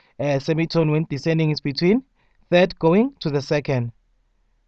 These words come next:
Same goes for the B harmonic minor scale.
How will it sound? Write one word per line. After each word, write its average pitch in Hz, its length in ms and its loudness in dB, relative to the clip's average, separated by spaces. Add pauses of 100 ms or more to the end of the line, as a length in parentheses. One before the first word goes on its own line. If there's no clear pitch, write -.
(960)
Same 190 160 6
goes 208 260 6
for 180 140 0
the 175 100 4
B 208 260 2
harmonic 180 360 4
minor 175 240 4
scale. 226 420 2